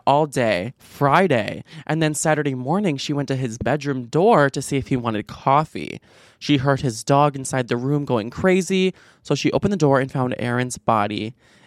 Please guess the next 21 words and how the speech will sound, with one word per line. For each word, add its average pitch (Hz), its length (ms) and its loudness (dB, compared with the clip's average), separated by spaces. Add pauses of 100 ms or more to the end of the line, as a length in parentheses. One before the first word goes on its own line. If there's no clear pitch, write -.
(160)
in 113 100 -6
the 107 80 -4
tub. 101 600 0 (1040)
So 139 240 4
law 127 380 2
enforcement 131 540 -2
thinks 123 240 -4
that 113 200 0
Aaron's 113 360 -4
body 123 280 2
was 123 140 -2
in 120 60 -2
the 113 80 -2
tub 113 480 0
for 110 480 2
a 113 80 -2
long 127 400 2
time 151 400 2
as 127 180 -2
the 120 80 -4
smell 127 720 2